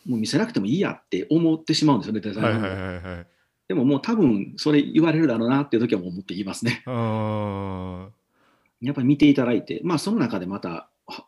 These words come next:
Speaker 1: こう、ディスカッションしてるうちにやっぱり、あ、クライアントさんが、お客様が言う方がいいなって思う時は僕らはその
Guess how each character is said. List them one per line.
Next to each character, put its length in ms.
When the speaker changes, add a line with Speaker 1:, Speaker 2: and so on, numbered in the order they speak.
Speaker 1:
こ 480
う、 280
デ 60
ィ 20
ス 60
カ 60
ッ 40
シ 80
ョ 40
ン 40
し 40
て 80
る 80
う 40
ち 120
に 60
や 80
っ 40
ぱ 100
り、 60
あ、 220
ク 80
ラ 60
イ 20
ア 20
ン 20
ト 80
さ 120
ん 40
が、 60
お 60
客 200
様 200
が 80
言 100
う 40
方 120
が 80
い 80
い 60
な 100
っ 80
て 80
思 140
う 40
時 140
は 80
僕 160
ら 80
は 60
そ 100
の 80